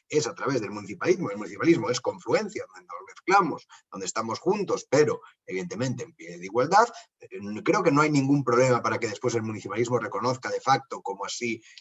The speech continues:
eh, hizo, ¿no? una estructura diferente para presentarse a procesos electorales, eh, más amplios, ¿no? Y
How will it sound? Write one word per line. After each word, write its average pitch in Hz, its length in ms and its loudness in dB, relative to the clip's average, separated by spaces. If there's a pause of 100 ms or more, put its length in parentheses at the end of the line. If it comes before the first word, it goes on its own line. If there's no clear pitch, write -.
eh, 95 260 -8
hizo, 139 420 4
¿no? 165 280 2
una 170 160 4
estructura 120 500 -6
diferente 196 480 0
para 196 260 4 (240)
presentarse 113 460 -2
a - 80 2
procesos 147 380 0
electorales, 95 640 -4 (240)
eh, 90 160 -10
más 92 240 -2
amplios, - 540 -12
¿no? 120 260 -2
Y 90 180 -12